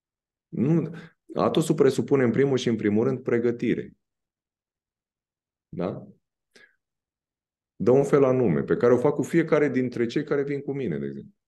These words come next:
Nu poți să te duci oricum la Athos, doi la mână. Îți trebuie o traducere locală. Când ajungi la Athos, cineva trebuie să-ți traducă ce se întâmplă. Nu poți să hărtănești oameni într-un microbuz, dintr-o mănăstire în alta, punându-i să închine contratimp, „Hai, Grigore, întârzi la microbuz.”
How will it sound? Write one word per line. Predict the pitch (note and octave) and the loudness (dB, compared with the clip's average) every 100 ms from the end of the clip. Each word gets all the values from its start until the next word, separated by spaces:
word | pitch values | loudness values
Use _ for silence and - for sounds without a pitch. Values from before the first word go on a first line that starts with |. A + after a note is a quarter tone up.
| _ | _
Nu | B2+ | -4
poți | C#3 C#3+ | 0 2
să | C3 | 4
te | |
duci | C3 - | 2 2
oricum | B2 A#2+ - A#2+ F2+ | 4 4 2 -2 0
la | D#2+ | 0
Athos, | C#2+ - - | -2 -8 -4
doi | A2 B2 | 0 2
la | F#2+ | 0
mână. | D2+ - | -4 -8
Îți | E2+ | -6
trebuie | - C3 | -2 2
o | C#3+ | 0
traducere | C#3 B2+ C#3+ C#3+ C3+ B2+ | 2 0 0 -4 -2 -2
locală. | B2 B2 - A#2+ C#2 - _ _ _ _ _ _ _ _ _ | -2 -4 -6 -6 -6 -12 _ _ _ _ _ _ _ _ _
Când | - E2+ | -8 -6
ajungi | G#2+ C#3 | -4 -4
la | B2 | -4
Athos, | D#3 D#3+ | -4 -6
cineva | C#3+ C#3+ | -6 -6
trebuie | E3 D#3+ | -6 -6
să-ți | D#3 D3+ | -8 -6
traducă | D3 D3 D#3 | -6 -6 -6
ce | D3+ D3+ | -6 -6
se | C#3+ | -6
întâmplă. | C#3 C#3 A#2+ F#2+ | -4 -2 -2 -2
Nu | G#2+ | -4
poți | - C#3+ | -2 -2
să | - | -2
hărtănești | B2 A#2+ A2+ A2 A#2+ A#2+ | -2 -2 -2 -4 -4 -6
oameni | A#2+ B2 A#2 | -6 -4 -4
într-un | G#2 G#2 | -4 -2
microbuz, | G#2 G#2 G2+ F#2 A#2+ A#2+ | -2 -2 -4 -4 -6 -6
dintr-o | A2 G#2+ | -6 -4
mănăstire | G#2+ G#2+ G#2 - A#2 | -4 -2 -4 -4 -4
în | G2 | -2
alta, | A2 B2 B2 | -4 -4 -6
punându-i | A2 A2 B2 A2+ | -6 -6 -4 -2
să | A2 G#2+ | -2 -4
închine | F#2+ B2+ A#2+ | -4 -4 -4
contratimp, | G#2+ A2 G#2 G2 F#2+ A#2+ A2+ | -4 -4 -2 -2 -2 -4 -2
„Hai, | B2 | -2
Grigore, | A2 G2+ A#2 A#2+ | -2 -2 2 2
întârzi | A2 G2+ A2+ A2 | 0 -2 -8 -6
la | G#2+ | -6
microbuz.” | G#2 G2 G2+ F#2+ F2 - | -6 -4 -4 -2 -4 -6